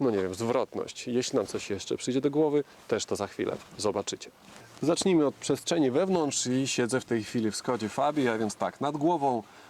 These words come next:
mam, e, cztery palce wolnej przestrzeni. Na szerokość, jak to w tym segmencie, jest jak jest. Po prawej stronie brakuje podłokietnika. Regulacja, e, kierownicy jest w dwóch płaszczyznach. Regulacja,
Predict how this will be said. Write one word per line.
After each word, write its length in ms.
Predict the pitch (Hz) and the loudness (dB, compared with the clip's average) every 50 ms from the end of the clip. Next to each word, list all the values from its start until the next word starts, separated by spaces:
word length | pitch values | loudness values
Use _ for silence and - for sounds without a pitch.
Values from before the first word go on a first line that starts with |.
| - - - | -18 -8 -4
mam, 400 | 113 117 117 113 104 101 104 107 - | -2 0 0 0 0 0 -2 -2 -2
e, 220 | 110 104 104 101 98 | -2 0 0 0 -2
cztery 400 | - - - - 175 170 165 151 | -4 -4 -4 -2 0 0 0 0
palce 500 | - 151 147 147 143 - 147 143 143 147 | 0 0 0 0 -2 0 0 0 0 0
wolnej 440 | - 127 131 135 135 139 135 131 | -2 -2 -2 0 0 0 0 -2
przestrzeni. 680 | 123 - - 131 120 - - - 139 135 135 135 131 131 - - - - - - - - - - | -2 -2 -4 -4 -4 -4 -4 -2 0 2 2 2 2 0 -2 -8 -18 -20 -20 -20 -20 -14 -6 -2
Na 120 | 170 175 | -2 0
szerokość, 640 | - - 165 165 160 - - 127 117 - - - | 0 2 0 0 0 0 0 0 0 -2 -2 0
jak 200 | 123 120 113 - | 0 0 0 0
to 100 | - 120 | -2 -6
w 40 | 107 | -4
tym 160 | - 127 120 | -2 -2 -2
segmencie, 600 | - - 123 110 117 135 151 160 156 - - 135 | 0 0 -2 0 0 2 2 2 0 0 0 0
jest 260 | 120 113 110 107 - - | 0 0 0 0 0 -2
jak 220 | 107 101 - - | -2 -2 -2 0
jest. 220 | 135 139 135 - | 2 2 2 2
Po 100 | - 117 | 0 -2
prawej 260 | 104 - 120 113 113 104 | -2 0 0 0 0 0
stronie 300 | - - 113 110 107 104 | 0 0 0 0 0 0
brakuje 400 | 110 113 107 - 127 120 113 107 | 0 -2 -2 0 0 0 0 0
podłokietnika. 960 | - 104 107 110 104 - 104 - - 127 139 135 - 135 123 117 113 120 113 | 0 -2 -2 -2 -4 -4 -6 -2 -2 0 0 0 0 0 0 2 2 2 2
Regulacja, 520 | 113 110 113 117 120 117 107 - - 120 | 0 0 0 0 0 0 -2 0 0 0
e, 80 | 110 107 - - - - - - - - - - 113 113 110 104 - | 0 -2 -4 -6 -6 -6 -6 -6 -6 -8 -6 -2 0 0 0 -2 -4
kierownicy 720 | - - 123 117 117 120 120 135 127 123 120 - 113 110 | -4 -2 0 0 2 2 2 0 0 0 0 0 0 0
jest 240 | 104 101 101 104 101 | 0 0 -2 -2 -4
w 60 | 101 | -4
dwóch 320 | 104 120 135 165 165 - | -2 0 0 0 0 0
płaszczyznach. 840 | - - - 131 131 123 - - - 135 127 110 113 120 117 110 101 - | -2 -2 0 0 0 -2 -2 -2 0 0 0 0 0 0 0 -2 -2 -2
Regulacja, 720 | 117 113 107 117 117 120 117 - - - 120 113 107 | -2 -2 0 0 0 0 0 0 -2 0 0 0 0